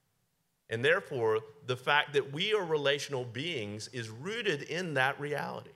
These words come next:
How do you get a relational being from a non-relational universe? It's a big question. You can't.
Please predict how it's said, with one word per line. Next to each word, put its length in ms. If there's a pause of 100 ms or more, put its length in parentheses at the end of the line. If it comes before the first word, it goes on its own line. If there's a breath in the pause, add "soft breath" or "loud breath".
(1160)
How 140
do 80
you 160
get 300
a 60
relational 640
being 400
from 220
a 60
non-relational 840
universe? 520
It's 100
a 40
big 200
question. 440 (920 soft breath)
You 80
can't. 520